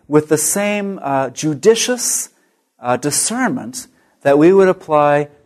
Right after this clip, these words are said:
to anything we read outside of our scriptural canon. If we engage it, we will certainly be enriched thereby in many, many ways, historical, ethical,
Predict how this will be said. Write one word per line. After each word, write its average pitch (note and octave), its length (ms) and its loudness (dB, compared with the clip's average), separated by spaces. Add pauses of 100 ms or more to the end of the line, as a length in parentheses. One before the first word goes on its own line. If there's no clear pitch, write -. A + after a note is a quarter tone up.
to G3 220 -8 (100)
anything G#3+ 520 4
we A#2+ 100 0
read A2 460 -10 (260)
outside C#3 560 -2
of C3 100 -6
our A#2 400 -4 (160)
scriptural A#2+ 640 -10
canon. A#2 420 -14 (580)
If D3 160 -8
we E3+ 120 6
engage G3 480 2
it, - 280 -14 (380)
we D#3+ 120 4
will D#3+ 140 -2
certainly D3+ 800 -4 (380)
be C#3+ 200 4
enriched D3+ 680 0
thereby B2 640 -4 (340)
in D3 400 0
many, D3+ 420 -6 (100)
many C3+ 320 2
ways, B2 680 -4 (220)
historical, E3 920 0 (840)
ethical, D3+ 580 0